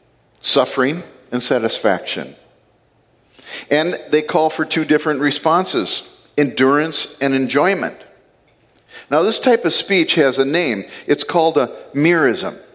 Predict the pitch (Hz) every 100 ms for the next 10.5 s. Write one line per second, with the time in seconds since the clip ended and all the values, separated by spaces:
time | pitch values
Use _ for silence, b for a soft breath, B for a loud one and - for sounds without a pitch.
0 | _ _ _ - 117 139 - 147 160 151
1 | - - B B 127 123 143 147 143 123
2 | 117 117 110 - B B 113 110 101 104
3 | 98 123 120 - 202 175 156 127 131 -
4 | 180 139 123 - - B B 120 123 131
5 | 127 131 127 - - 127 123 123 113 117
6 | 113 143 131 120 113 139 120 117 - 160
7 | 185 175 - 76 - _ _ _ - 110
8 | 104 71 - - - _ _ _ _ _
9 | B B B 127 156 151 139 147 143 139
10 | 143 165 156 127 127